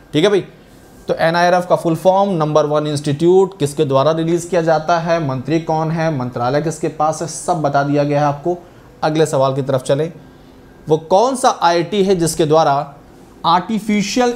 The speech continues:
intelligence based tool, इसका नाम है Pivot। क्या नाम है दोस्तों?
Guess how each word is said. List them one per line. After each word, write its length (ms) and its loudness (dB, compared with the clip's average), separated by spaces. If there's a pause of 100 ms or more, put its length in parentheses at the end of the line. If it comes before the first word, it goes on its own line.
intelligence 680 0 (220)
based 420 0
tool, 420 0 (180)
इसका 200 -2
नाम 340 0
है 140 0 (140)
Pivot। 500 -2 (1600)
क्या 100 -4
नाम 140 -2
है 60 0
दोस्तों? 280 -2